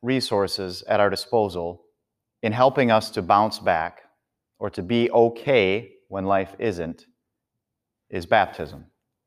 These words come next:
Now, if you think that I am exaggerating or overstating the importance of baptism in our lives, I guess I would turn around and ask you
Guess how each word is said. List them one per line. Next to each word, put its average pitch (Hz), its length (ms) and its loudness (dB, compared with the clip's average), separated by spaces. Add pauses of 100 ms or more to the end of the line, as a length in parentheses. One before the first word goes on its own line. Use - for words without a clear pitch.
(1120)
Now, 123 520 2 (100)
if 127 180 2
you 156 140 4
think 175 300 2
that 151 140 8
I 135 120 6
am 123 260 4
exaggerating 110 920 4
or 107 220 2
overstating 127 800 0
the 110 120 0
importance 131 540 -4
of 101 160 -4
baptism 101 680 0
in 95 100 -4
our 87 140 2
lives, 92 460 4 (680)
I 131 60 2
guess 175 180 4
I 170 60 6
would 139 120 4
turn 151 220 2
around 135 240 6
and 120 160 -4
ask 131 320 0
you 127 200 0